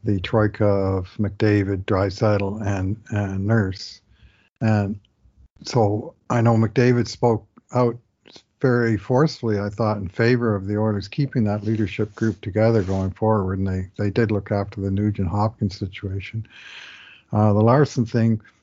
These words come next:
the way things turned out, I mean, they kinda had to string him out. This, I mean, we've been talking about it for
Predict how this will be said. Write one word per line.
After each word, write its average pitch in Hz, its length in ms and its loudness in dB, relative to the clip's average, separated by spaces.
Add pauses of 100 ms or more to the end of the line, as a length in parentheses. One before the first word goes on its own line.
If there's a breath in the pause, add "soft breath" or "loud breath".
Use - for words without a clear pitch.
(160)
the 120 80 0
way 120 100 4
things 123 260 0
turned 113 280 2
out, 123 220 2 (120)
I 107 60 -4
mean, 107 380 -2
they 110 120 -2
kinda 117 280 0
had 131 240 2
to 127 40 -6
string 110 300 -2
him 95 120 -4
out. 92 160 -6
This, - 280 -8
I 113 40 -2
mean, 110 180 0
we've 127 120 0
been 139 120 2
talking 127 320 2
about 117 240 0
it 104 100 -6
for 101 340 -6